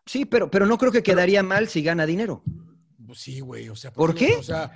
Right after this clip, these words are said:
Speaker 2: O sea, yo tengo
Speaker 3: porque,
Speaker 2: que perder
Speaker 3: o sea,
Speaker 2: dinero
Speaker 3: a
Speaker 2: porque
Speaker 3: la
Speaker 2: tú
Speaker 3: final,
Speaker 2: cometiste
Speaker 3: pues
Speaker 2: un error.
Speaker 1: No, pues sí quedaría mal, porque es doble
Speaker 2: ¿Por
Speaker 1: moral,
Speaker 2: qué?
Speaker 1: Mariano.
Speaker 2: ¿Por qué doble moral, emperador?
Speaker 3: Pues, igual, igual y sí, ¿no? Porque le dejas de pagar en ese
Speaker 1: Bueno.
Speaker 3: mismo instante, cabrón. Y a la chingada, ni pedo, cabrón.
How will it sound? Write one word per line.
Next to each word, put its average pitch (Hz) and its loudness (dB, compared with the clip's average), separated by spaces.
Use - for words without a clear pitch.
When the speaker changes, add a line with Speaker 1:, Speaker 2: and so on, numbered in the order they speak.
Speaker 2:
O 185 0
sea, 226 4
yo 269 4
tengo 320 4
Speaker 3:
porque, - 2
Speaker 2:
que 170 2
perder 254 0
Speaker 3:
o 220 -10
sea, - -
Speaker 2:
dinero 240 6
Speaker 3:
a 196 2
Speaker 2:
porque 185 4
Speaker 3:
la 180 0
Speaker 2:
tú 220 0
Speaker 3:
final, 202 0
Speaker 2:
cometiste 190 -4
Speaker 3:
pues 220 -10
Speaker 2:
un 208 0
error. 185 0
Speaker 1:
No, 156 4
pues 147 -8
sí 180 -2
quedaría 185 4
mal, 196 0
porque - -16
es 175 -10
doble 196 -8
Speaker 2:
¿Por 160 2
Speaker 1:
moral, 233 2
Speaker 2:
qué? 302 -4
Speaker 1:
Mariano. 175 -10
Speaker 2:
¿Por 170 2
qué 220 4
doble 262 4
moral, 226 4
emperador? 196 0
Speaker 3:
Pues, 240 -6
igual, 294 2
igual 277 0
y 262 -2
sí, 285 -2
¿no? 294 -4
Porque 214 -6
le 208 2
dejas 233 0
de 196 -4
pagar 180 -2
en 190 -8
ese 185 -6
Speaker 1:
Bueno. 180 -4
Speaker 3:
mismo 165 -8
instante, 131 -10
cabrón. 117 -14
Y - -10
a 151 -10
la 165 -10
chingada, 208 -10
ni 160 -10
pedo, 175 -8
cabrón. 120 -16